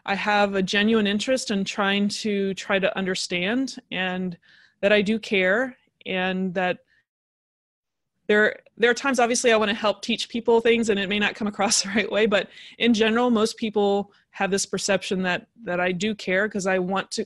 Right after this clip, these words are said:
those details. And I think I do a lot of education to help people understand, understand how amazing the body is and how it can heal. And I think I,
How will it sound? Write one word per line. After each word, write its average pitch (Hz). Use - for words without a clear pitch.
those 185
details. 247
And 208
I 220
think 269
I 302
do 240
a -
lot 220
of 214
education 220
to 233
help 214
people 226
understand, 208
understand 202
how 214
amazing 208
the 185
body 180
is 226
and 196
how 190
it 185
can 185
heal. 247
And 220
I 214
think 285
I, 262